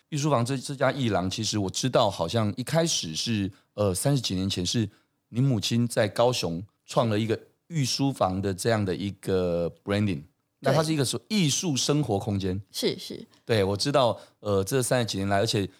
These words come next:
Speaker 1: 其实有一些，你母亲那时候有一些她的理念。那你也很特别，是你从小当然在这样的一个艺术气息的这样家庭、这样的文化里面长大。而且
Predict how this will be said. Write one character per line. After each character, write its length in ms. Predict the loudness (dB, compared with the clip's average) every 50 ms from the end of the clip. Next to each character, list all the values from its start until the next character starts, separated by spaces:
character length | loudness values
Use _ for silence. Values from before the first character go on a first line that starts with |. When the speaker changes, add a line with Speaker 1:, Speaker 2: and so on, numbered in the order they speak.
| _ _
Speaker 1:
其 140 | -6 -4
实 160 | -2 -2 0 2
有 200 | 2 2 2 0
一 80 | 0 0
些， 280 | 0 0 0 0 0 -2 -4 _ _ _ _ _
你 100 | -2 0
母 140 | 0 0
亲 100 | 0 0
那 80 | 0 0
时 120 | 0 0
候 40 | -2
有 60 | -2
一 20 | -2
些 120 | -4 -4
她 140 | -2 0 0
的 40 | 0
理 160 | -2 -4 -8
念。 240 | -6 -6 -6 -6 -8 -10 _ _ _ _
那 140 | 0 2
你 160 | 4 4 4 4
也 120 | 4 2
很 140 | 0 -2 -2
特 180 | 0 0 0
别， 140 | 0 0 -2
是 160 | 0 0 0
你 140 | 0 -2 -2
从 220 | -4 -2 -2 0 2
小 140 | 2 2
当 160 | 2 2 0 0
然 120 | 0 0
在 160 | 0 0 0
这 120 | 0 0 0
样 140 | 0 0
的 80 | -2 -2
一 160 | -2 -4 -4
个 340 | -4 -2 -2 0 0 0 -2 -6 -12 _ _ _ _
艺 160 | -4 -2 0
术 440 | 0 0 0 0 2 2 0 -2 -4 -8 _ _ _ _ _
气 220 | -8 -4 -2 0 0
息 220 | 0 -2 -2 -2
的 100 | -4 -2
这 120 | 0 0 0
样 120 | 0 0
家 240 | 0 2 2 2 2
庭、 320 | 0 -2 -4 -4 -4 -4
这 80 | -2 -2
样 80 | -2
的 80 | -2 -2
文 160 | -2 -2 -4
化 200 | -4 -2 -2 -2
里 100 | -2 -4
面 160 | -6 -8 -8
长 220 | -8 -10 -10 -6 -2
大。 160 | 0 0 0
而 100 | 0 0
且 240 | 0 0 -2 -2